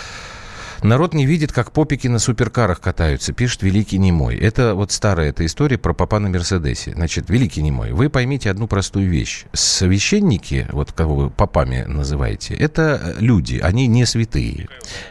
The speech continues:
не ангелы. И они бывают разные.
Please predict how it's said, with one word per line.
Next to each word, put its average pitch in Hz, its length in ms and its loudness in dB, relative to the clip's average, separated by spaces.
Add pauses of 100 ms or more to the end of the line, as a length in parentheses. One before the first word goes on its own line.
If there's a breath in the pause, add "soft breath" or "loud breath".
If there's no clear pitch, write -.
не 151 180 6
ангелы. 78 600 0 (520 loud breath)
И - 80 0
они 156 160 4
бывают 165 380 2
разные. 64 680 0